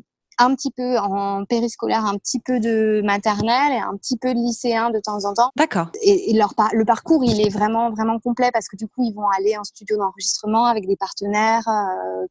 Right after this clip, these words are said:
Speaker 1: qu-, qu'on, qu'on a avec l'asso. Euh, ils vont monter sur scène. Alors, depuis deux mille quatorze, on met en place des événements, euh, de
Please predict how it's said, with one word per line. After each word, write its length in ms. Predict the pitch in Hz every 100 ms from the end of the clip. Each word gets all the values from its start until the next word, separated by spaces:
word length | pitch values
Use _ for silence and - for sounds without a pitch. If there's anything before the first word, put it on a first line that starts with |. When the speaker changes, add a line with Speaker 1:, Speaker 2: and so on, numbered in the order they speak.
| -
Speaker 1:
qu-, 180 | - 190
qu'on, 300 | 185 180 175
qu'on 200 | - 175
a 200 | 196 190
avec 200 | 175 175
l'asso. 500 | 170 - 233 240 240 - - - - -
Euh, 220 | 196 185 180
ils 120 | 190
vont 80 | 190
monter 240 | 190 196
sur 160 | - 185
scène. 300 | 220 220 208
Alors, 220 | 180 185
depuis 420 | 185 - 196 190
deux 100 | 196
mille 160 | 196 196
quatorze, 520 | 202 214 208 208 202
on 60 | 185
met 120 | 180
en 100 | 180
place 240 | 190 190
des 220 | 180 180
événements, 540 | 180 185 185 190 196 196
euh, 200 | 180
de 40 | 175